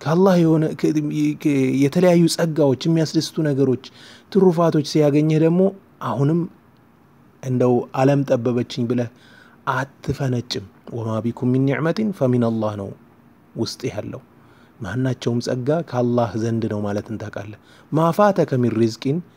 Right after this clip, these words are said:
ሲሳይም ይሁን ማናቸውም ነገር ከአላህ የሚለገስ ነገርን ካመለጠ፣ ካላገኘ፣ አንተን ካለፈ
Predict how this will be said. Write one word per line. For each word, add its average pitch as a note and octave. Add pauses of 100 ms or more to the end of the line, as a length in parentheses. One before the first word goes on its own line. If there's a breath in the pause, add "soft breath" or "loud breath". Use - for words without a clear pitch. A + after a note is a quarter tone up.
(260 soft breath)
ሲሳይም C3
ይሁን D3+ (260)
ማናቸውም C3+
ነገር A2+
ከአላህ A#2 (200)
የሚለገስ A2+
ነገርን B2+ (380 loud breath)
ካመለጠ፣ C3+ (320)
ካላገኘ፣ C3 (800 soft breath)
አንተን F3
ካለፈ E3+